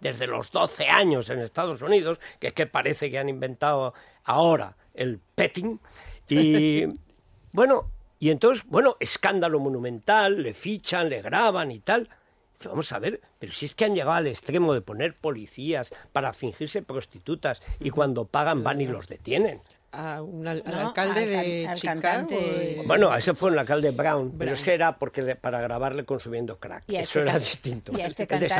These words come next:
Speaker 3: cantante
Speaker 1: Francisco.
Speaker 3: en un cuarto de baño que quiso ligar con otro hombre y era un policía camuflado. Esto es
Speaker 2: George
Speaker 1: Claro,
Speaker 2: Michael.
Speaker 3: George
Speaker 1: es que,
Speaker 3: Michael.
Speaker 1: es que
Speaker 2: Michael.
Speaker 1: alguien que hace eso, es
Speaker 2: Mm.
Speaker 1: que es un país muy enfermo. Un sistema, eh, judicial que se basa en tenderte una trampa a ver si caes.
Speaker 2: Ya.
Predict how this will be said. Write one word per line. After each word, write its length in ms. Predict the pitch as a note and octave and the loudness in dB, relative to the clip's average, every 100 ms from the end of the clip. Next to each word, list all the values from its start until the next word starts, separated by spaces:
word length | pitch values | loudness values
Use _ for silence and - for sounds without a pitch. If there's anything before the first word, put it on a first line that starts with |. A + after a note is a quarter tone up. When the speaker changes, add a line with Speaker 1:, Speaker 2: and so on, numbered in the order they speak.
| - | 0
Speaker 3:
cantante 80 | G3 | -2
Speaker 1:
Francisco. 540 | F#3+ F3 C#3+ - - - | -2 -2 -4 -8 -18 -10
Speaker 3:
en 220 | G3+ G3 | -6 -6
un 100 | G3 | -6
cuarto 240 | F#3 E3+ F3 | -8 -6 -6
de 120 | E3 | -6
baño 360 | E3 E3+ D#3 | -6 -6 -8
que 380 | - D#3 D3+ D3+ - | -6 -2 -2 -2 -6
quiso 240 | D#3+ - | -8 -6
ligar 260 | E3 D#3+ D#3 | -4 -4 -2
con 140 | D#3 | -2
otro 260 | D#3 E3 D#3 | -4 -2 -2
hombre 300 | D#3 D#3 D#3 | 0 -2 -2
y 80 | D#3 | -2
era 120 | D3+ | -4
un 80 | D3+ | -4
policía 340 | F#3 D3+ E3 | -6 -6 -6
camuflado. 640 | - D#3+ D3+ F#3 B3 A3 | -6 -8 -8 -6 -4 -4
Esto 160 | D#3 E3+ | -6 -8
es 60 | D3+ | -4
Speaker 2:
George 140 | D3 | 2
Speaker 1:
Claro, 360 | F3 A3 C4 C4 | 6 8 8 6
Speaker 2:
Michael. 300 | - F3 G#3 | 0 -6 -6
Speaker 3:
George 140 | F3 | -6
Speaker 1:
es 60 | D#3+ | 0
que, 100 | D3 | 2
Speaker 3:
Michael. 260 | G#3+ A3+ D3 | 4 0 0
Speaker 1:
es 160 | E3 E3 | -2 2
que 100 | F#3+ | 0
Speaker 2:
Michael. 260 | - - | 2 2
Speaker 1:
alguien 400 | F#3+ A#3 G#3+ F#3+ | 4 6 6 6
que 160 | D3 D3 | 6 2
hace 340 | C#3 C#3 A#2+ B2+ | 2 0 2 0
eso, 360 | - G2 G2+ - | -2 -8 -6 -6
es 120 | C3 | -4
Speaker 2:
Mm. 20 | |
Speaker 1:
que 80 | F#3+ | -4
es 100 | - | -4
un 120 | A3 F3 | -4 -2
país 240 | F3 F#3 | -4 -2
muy 240 | D3+ F3 | 0 2
enfermo. 560 | G#3 - - A2 D#3+ A2+ - - | 2 -2 -6 -2 -2 -2 -10 -2
Un 140 | E3+ | 0
sistema, 680 | - A#3+ - F#3 D3 A#2 F#2+ _ _ - | 0 -6 -2 0 0 -2 -8 _ _ -8
eh, 180 | A#2+ G#2+ | -6 -6
judicial 720 | - A2+ G#2+ - C3 G2 - _ _ _ - | -6 -8 -8 -4 -4 -4 -12 _ _ _ -2
que 120 | D#3 | -2
se 160 | - D3+ | 0 2
basa 340 | A3 - E3 | 0 0 -2
en 120 | C#3 | -4
tenderte 480 | - B2+ B2 G3 - | -4 -6 -4 -6 -2
una 180 | A#3 F3+ | 0 0
trampa 540 | - F#3+ E3+ - A#2+ - | 0 0 0 -2 -6 -4
a 120 | B2 | -2
ver 160 | D3+ G#3 | -2 -2
si 220 | - A3+ | -4 -4
caes. 540 | - C3 G#2 F#2 - - | -2 -2 -2 -8 -12 -16
Speaker 2:
Ya. 200 | G#2+ | -20